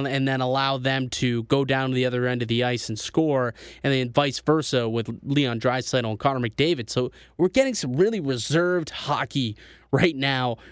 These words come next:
when these two teams play each other, and it's resulted in a lot of low-scoring games. Um, but we'll see what happens tonight, man. If you want, you can go bet on the game, bet online dot A G.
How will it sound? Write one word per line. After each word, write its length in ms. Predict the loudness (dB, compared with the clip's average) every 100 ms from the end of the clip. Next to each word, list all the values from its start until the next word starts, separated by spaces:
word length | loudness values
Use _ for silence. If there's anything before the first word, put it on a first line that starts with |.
| 0
when 220 | 2 2
these 220 | 0 -2
two 180 | -2 -2
teams 300 | 0 0 0
play 260 | 0 0 0
each 200 | 0 0
other, 360 | 2 0 -2 -2
and 140 | -2
it's 120 | 0
resulted 400 | 2 2 2 2
in 40 | 2
a 80 |
lot 280 | 2 2 0
of 120 | -2
low-scoring 920 | 0 4 4 2 -2 0 0 0 -2 -2
games. 580 | 0 0 -2 -6 -12 -16 -20 -20 -4
Um, 500 | 0 2 2 0 0 4
but 240 | 4 4 -6 -20 -20 -20 -12 2
we'll 260 | 4 6
see 200 | 4 2
what 140 | 4 4
happens 420 | 2 0 -2 4
tonight, 400 | 4 4 0 0
man. 300 | 0 2 0
If 120 | 0
you 80 | 2
want, 300 | 2 2 0
you 80 | 2
can 60 |
go 160 | 2 2
bet 260 | 2 2
on 140 | 2 0
the 80 | 2
game, 380 | 2 2 0
bet 260 | 2 2 2
online 500 | 2 2 2 0 2
dot 280 | 2 2 -2
A 280 | 0 2 0
G. 440 | -2 -2 0 -2